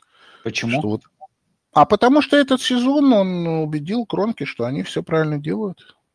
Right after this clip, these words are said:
Speaker 2: То есть потенциал, виден потенциал, этого достаточно. Дальше потенциал по каким-то причинам может быть не реализован, один сезон, потом второй, потом третий,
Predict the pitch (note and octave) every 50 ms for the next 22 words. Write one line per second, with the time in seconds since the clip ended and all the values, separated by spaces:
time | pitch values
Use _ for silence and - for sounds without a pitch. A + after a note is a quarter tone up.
0 | _ _ _ _ _ _ _ _ _ _ _ - - - - - F3+ E3 - -
1 | F3 - G#3 G#3+ A#3 - - F#3 C#3 A#2+ A#2+ E3 B3 C4+ C#4+ B3+ - - G#3 -
2 | F#3 F#3 - - - G#2+ E2+ D#2 G#2+ E3+ A3+ - C4 B3 G#3+ G3 F3 - - -
3 | A2+ A2 _ - - - - - _ _ _ _ _ _ - - - - - -
4 | A2 - C#4 C4 - A3 G3+ F3+ E3+ E3 E3 - F#3+ F3 D3 D3 - C3 A2+ -
5 | A2 G2+ - - - - A2+ G#2 G#2 G2+ G2 F#2 F#2+ F2+ F2+ F2+ F2+ F#2 F#2 F2
6 | F2+ F2 F2 F#2 F#2+ C#3+ G#3+ B3+ B3 A3 F#3 A#2 G#2 G2+ G2 C#3 G3 A3+ A3 -
7 | - D3+ D3+ C#3 A#2+ F#2 F#2 E2+ - F2+ E2 - - F#2 A2+ E3 G#3+ A#3 G3 -
8 | E2 - E2+ D#2+ - - D3 G3 A#3 A3+ - - B2+ G2+